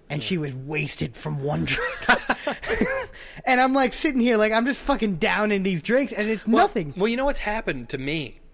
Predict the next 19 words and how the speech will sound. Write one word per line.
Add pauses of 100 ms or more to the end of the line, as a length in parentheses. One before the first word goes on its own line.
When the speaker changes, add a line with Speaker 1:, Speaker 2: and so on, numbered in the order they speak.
(380)
Speaker 2:
and
I
don't
know,
this
is
actually,
I
think,
very
dangerous, (580)
is
I
don't
know
when
I'm
drunk
anymore.